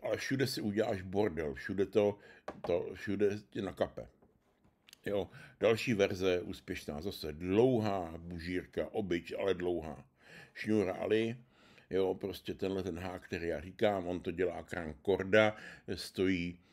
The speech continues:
hm, tuším, patnáct korun jeden, AliExpress stojí, eh, korunu padesát. Desetkrát levnější, totožný, naprosto totožný. Eh, v dobách ještě, kdy jsem dával plovku, zase domácí olovo,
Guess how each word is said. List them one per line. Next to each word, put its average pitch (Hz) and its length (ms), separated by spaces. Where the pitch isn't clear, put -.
hm, 90 140
tuším, 98 320
patnáct 95 420
korun 85 260
jeden, 113 540
AliExpress 95 680
stojí, 87 680
eh, 85 40
korunu 90 300
padesát. 76 480
Desetkrát 107 460
levnější, 107 580
totožný, 98 580
naprosto 101 460
totožný. 107 640
Eh, 107 120
v - 440
dobách 117 440
ještě, 104 200
kdy 95 100
jsem 98 200
dával 92 300
plovku, 82 460
zase 80 440
domácí 85 600
olovo, 98 600